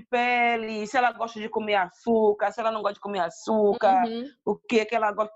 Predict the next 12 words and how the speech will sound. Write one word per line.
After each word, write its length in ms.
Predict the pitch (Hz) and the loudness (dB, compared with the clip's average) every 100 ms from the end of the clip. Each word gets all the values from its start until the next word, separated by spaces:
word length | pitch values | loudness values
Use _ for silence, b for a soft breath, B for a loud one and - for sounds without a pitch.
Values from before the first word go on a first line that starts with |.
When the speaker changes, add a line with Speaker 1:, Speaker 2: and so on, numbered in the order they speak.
| _ | _
Speaker 1:
E 100 | 294 | 0
é, 100 | 370 - | 2 0
isso 180 | 381 415 | -8 -6
tudo 160 | 339 | -2
vai 140 | 403 415 | 0 0
travando 440 | 427 294 226 262 | 0 -2 -2 -4
o 40 | - | -6
processo, 460 | 180 - 160 - | -8 -4 -4 0
né? 120 | 196 415 - 269 | -2 -2 -4 0
Também, 320 | 311 262 - | 2 2 2
né? 120 | |
Speaker 2:
Uhum. 40 | 262 | -2